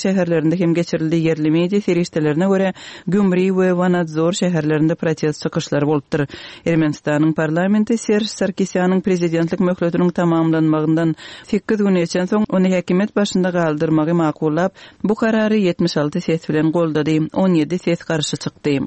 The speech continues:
Sarkisyannyň on ýedinji aprelde premier ministr wezipesine bellenmegi bilen bir wagtda polisiýa adamdan seksen protestçini tutsak etdi. Birleşen Ştatlaryň prezidenti Donald Trump merkezi Aňtaw agentliginiň müdiri Mike Pompeo'nyň Demir Gaza Koreýanyň lideri Kim Jong-un bilen geçen hepdede duşanlygyny tasdiklady we gepleşikleriň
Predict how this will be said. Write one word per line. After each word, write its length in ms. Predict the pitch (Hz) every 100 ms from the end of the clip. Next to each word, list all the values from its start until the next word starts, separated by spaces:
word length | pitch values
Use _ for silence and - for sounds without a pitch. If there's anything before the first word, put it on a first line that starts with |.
| -
Sarkisyannyň 680 | - 160 180 - 175 175 175
on 120 | 190
ýedinji 400 | 180 175 190 247
aprelde 360 | 254 233 220
premier 340 | 220 202 196 190
ministr 400 | 180 180 185 196
wezipesine 680 | 190 170 156 160 160 175
bellenmegi 560 | 170 160 151 151 151 151
bilen 220 | 143 143
bir 60 | 185
wagtda 360 | 202 214 - 226
polisiýa 520 | 202 165 170 - 190
adamdan 460 | 170 151 151 320
seksen 480 | 175 - 185 170 185
protestçini 720 | 180 175 - 151 - 147 151
tutsak 320 | 151 165 156 135
etdi. 320 | - - 139 - _ -
Birleşen 340 | 175 190 - 285
Ştatlaryň 540 | - 226 226 214 214
prezidenti 600 | 202 165 165 151 147 165
Donald 280 | 165 170 175
Trump 360 | - 240 240
merkezi 380 | 214 202 - 214
Aňtaw 360 | 214 202 196 214
agentliginiň 640 | 208 190 190 185 180 185 190
müdiri 400 | 170 175 175 180
Mike 340 | 175 175 -
Pompeo'nyň 680 | - 175 165 180 175 185 180
Demir 200 | 156 156
Gaza 140 | 156
Koreýanyň 560 | 160 - 165 165 160 165
lideri 340 | 160 156 165
Kim 300 | 156 185 170
Jong-un 560 | 165 165 156 - 202 190
bilen 220 | 175 170
geçen 300 | 160 160 196
hepdede 480 | 190 170 - 170 170
duşanlygyny 640 | 165 160 - 165 165 160
tasdiklady 540 | 156 156 - 151 156 190
we 160 | 208
gepleşikleriň 680 | 185 165 147 147 - 165 196